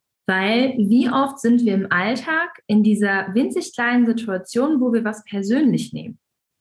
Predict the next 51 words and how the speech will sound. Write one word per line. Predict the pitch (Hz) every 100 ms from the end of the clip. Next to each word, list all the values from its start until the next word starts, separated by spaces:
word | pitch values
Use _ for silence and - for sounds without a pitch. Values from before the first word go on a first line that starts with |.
| -
Und | 175 175 175
ich | 165
sag | 175 175
das | 202 202
immer, | 208 214 208
man | 175 170
hat | 170
ein | 160
Wasserglas, | 160 - 240 240 226 233 240
da | 175
tropft | - 170 165 202
das | 208
erste | 180 180 185
Mal | 170 170
was | 175 175
rein, | 175 180
wo | 180
wir | 180
was | 175 175
persönlich | - 180 175 180 -
genommen | 170 170 160
haben, | 175 170
dann | 151 139
das | 117 -
zweite | - 180 180 180
Mal. | 175 170 170 - - -
Nach | - 233
ein | 247
paar | 233 311 339
Tagen | 247 226 226 196
ist | -
es | -
halb | 226 240 240
voll, | - 226 220 220 226 -
nach | 196 175
ein, | 175 175
zwei | 175 170
Wochen | 170 175 180
ist | 180
es | 170
ganz | - 220 226
voll | 220 208
und | 202
irgendwann | 220 339 427 302 269 269
kommt | 226 208 208
der | 196
letzte | 202 262 - -
Tropfen | 233 - 190 - - 170
und | 190 208
wir | 214 240 240 254
alle | 285 294 185 151